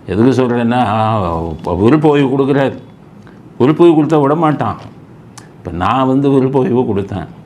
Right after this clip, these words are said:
என்ன பண்ணாங்க? விருப்ப ஓய்வு போன உடனே ஒரு உயர் அதிகாரியை கூப்பிட்டு, "விருப்ப ஓய்வு கொடுத்துருக்காருப்பா அந்த ஆளு,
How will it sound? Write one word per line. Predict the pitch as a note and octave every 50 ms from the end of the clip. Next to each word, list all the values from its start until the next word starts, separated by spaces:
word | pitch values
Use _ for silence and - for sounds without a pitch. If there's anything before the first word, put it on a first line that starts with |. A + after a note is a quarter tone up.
| - - - - - - - - - - - - - - - -
என்ன | G2+ A#2 C#3 D3
பண்ணாங்க? | C3 C3+ C3 C3+ C3+ C3+ B2 A#2+ B2+ B2+ B2 B2 B2+ B2+ A#2+
விருப்ப | A#2+ B2+ C3 C3 D3+
ஓய்வு | C3+ B2 B2+ B2 A#2
போன | G#2+ - A#2+ B2+ B2+ C3 B2
உடனே | A2 A2 A#2 A2+ A2 A2+ A2+ A2 G#2+ G#2+ - - - - - - - - - - - - -
ஒரு | D3 D#3 D#3+
உயர் | D3+ C#3 D3 D3+ D#3 D3+
அதிகாரியை | D3 C3+ C3+ C3+ B2 A#2 B2 A#2 G#2+ F#2+
கூப்பிட்டு, | - C3 A#2 - - A#2 G2 E2 D2+ - - - - - - - - - - - - - - -
"விருப்ப | C3+ D#3 F3 E3 F3+
ஓய்வு | E3+ D#3+ D#3 D3 C3+ B2+ C#3
கொடுத்துருக்காருப்பா | B2+ A2+ B2 B2 A2+ G#2+ A#2+ A#2 A2+ G2+ A2
அந்த | A2 G#2+ G#2+ A2 G#2+
ஆளு, | A2 G#2+ A#2 A#2 A#2 G#2 E2 -